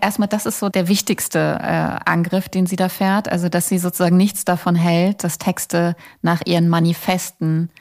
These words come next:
und, äh, irgendwie unter ihnen liegenden Bedeutungen interpretiert werden. Im Sinne von, jetzt, wenn wir von Marx und Freud ausgehen, relativ geschlossene Theoriesysteme sind, dann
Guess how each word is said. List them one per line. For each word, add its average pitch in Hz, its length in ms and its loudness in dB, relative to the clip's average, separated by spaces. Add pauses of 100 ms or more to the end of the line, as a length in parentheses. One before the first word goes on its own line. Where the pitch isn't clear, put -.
(400)
und, 160 520 -2
äh, 160 360 0 (100)
irgendwie 156 480 -2 (340)
unter 208 380 0
ihnen 170 260 0
liegenden 156 1080 -2 (140)
Bedeutungen 156 680 0
interpretiert - 760 -6
werden. - 380 -4 (160)
Im 165 140 0
Sinne 170 240 0
von, 160 520 -2
jetzt, - 300 -6
wenn 160 440 -2
wir 160 220 -4
von 170 180 -2
Marx 170 280 0
und - 100 -6
Freud - 300 -2
ausgehen, 170 400 -2
relativ 170 640 -2
geschlossene 180 720 2
Theoriesysteme 170 1120 0
sind, 165 400 0
dann 160 400 -2